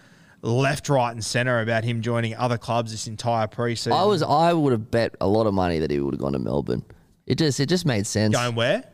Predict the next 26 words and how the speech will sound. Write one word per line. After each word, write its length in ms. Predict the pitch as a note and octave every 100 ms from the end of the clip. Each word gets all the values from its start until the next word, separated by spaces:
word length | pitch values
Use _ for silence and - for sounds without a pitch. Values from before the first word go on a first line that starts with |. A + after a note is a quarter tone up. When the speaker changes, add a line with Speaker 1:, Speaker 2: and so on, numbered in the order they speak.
| -
Speaker 2:
To 120 | A#2
Storm. 480 | - - A2 G#2 - _
Speaker 1:
Storm, 340 | - A#2+ G#2+ A#2+
Speaker 2:
It 60 |
just 180 | E3 F#3+
Speaker 1:
yeah. 40 | F3+
Speaker 2:
made 160 | E3
sense. 340 | - D#3+ D#3 -
Like, 160 | A#2+
they, 280 | - A#2 A2+ - -
they've 200 | - B2
lost 280 | A2 A2+ A#2
so 160 | - A2
many 300 | G#2+ G#2+ A2
<laughs> 20 |
forwards, 600 | - A#2+ G#2 A#2 G#2 - - - - -
and 180 | - G#2+
obviously 420 | A2 A2+ G#2+ G#2+
there 160 | G2+ A2
was 160 | G#2+ G#2+
something 420 | A#2 A2+ G#2+ G2
going 260 | G2 G#2+
on 120 | G#2+ G#2+
there 200 | G#2 D#2+
at 80 |
Para, 500 | A#2+ A#2 A#2+ G#2+ A#2+